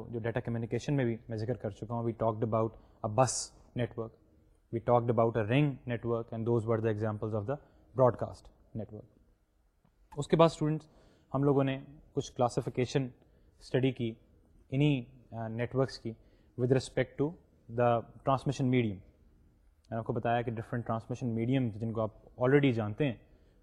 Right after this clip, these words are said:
اور جن کو ہم آج بھی اس کورس میں بھی ایک ریویو میں اس کو ڈسکس کریں گے، ان ٹرانسمیشن میڈیم کی بھی بات کی کہ depending upon whether you are using a copper wire twisted pair or you are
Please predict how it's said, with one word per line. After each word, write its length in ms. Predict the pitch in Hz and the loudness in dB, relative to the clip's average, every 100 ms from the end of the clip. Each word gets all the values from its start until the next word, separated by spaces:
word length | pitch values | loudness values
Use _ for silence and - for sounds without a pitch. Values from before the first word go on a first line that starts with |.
| - | -12
اور 80 | 107 | -8
جن 140 | 110 | -4
کو 160 | 120 117 | 0 0
ہم 160 | 113 - | -2 -2
آج 280 | 117 123 123 | 0 0 2
بھی 180 | 135 120 - _ - | 0 -2 -12 _ -6
اس 160 | 139 - | -6 -2
کورس 320 | 127 127 - | -2 -2 0
میں 80 | 139 | -2
بھی 120 | 117 - _ | -2 -4 _
ایک 240 | 117 110 117 | -8 -6 -2
ریویو 340 | 113 123 156 | 2 4 6
میں 180 | 147 127 | 4 0
اس 100 | 131 | -4
کو 100 | - | -2
ڈسکس 320 | 120 110 120 - | -2 0 -4 -4
کریں 240 | 113 139 | -4 -4
گے، 60 | 113 - _ _ - | -6 -12 _ _ -8
ان 80 | 131 | -4
ٹرانسمیشن 440 | 120 131 139 139 | 0 0 -2 -4
میڈیم 280 | 127 120 135 | 0 0 0
کی 100 | 131 | -2
بھی 100 | 127 | -2
بات 260 | 113 110 - | -2 -4 -4
کی 100 | 123 | -4
کہ 100 | 123 | -4
depending 380 | 107 120 127 123 | -4 -4 -2 -4
upon 340 | - 120 117 | -4 -4 -2
whether 180 | 113 117 | -2 -2
you 140 | 113 117 | -2 -2
are 160 | 117 110 | -2 -2
using 320 | 113 117 120 110 | -2 -4 -4 -4
a 100 | 113 113 - _ _ _ - | -6 -6 -10 _ _ _ -2
copper 300 | 123 139 131 | 2 4 4
wire 220 | 131 131 - _ _ _ _ | 4 2 -4 _ _ _ _
twisted 300 | 117 - 113 113 | -8 -6 -4 -2
pair 120 | 113 - - - - _ _ - | -2 -4 -16 -20 -20 _ _ 4
or 280 | 131 131 | 8 8
you 120 | 120 | 6
are 100 | 123 | 2